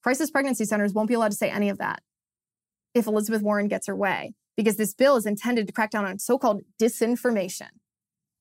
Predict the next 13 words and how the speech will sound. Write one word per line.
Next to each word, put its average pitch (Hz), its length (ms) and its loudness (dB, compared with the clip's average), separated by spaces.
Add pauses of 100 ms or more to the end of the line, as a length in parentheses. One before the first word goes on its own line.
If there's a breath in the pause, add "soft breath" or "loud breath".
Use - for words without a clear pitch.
(300)
We 262 120 4
know 285 540 4 (500)
the 233 60 2
definition 240 840 0 (100)
of 208 140 0
disinformation 226 920 0 (140)
when 208 140 2
it 185 100 0
comes 202 300 0
from 202 120 -2
the 196 100 0
left. - 400 -10 (1160)
It's 247 180 2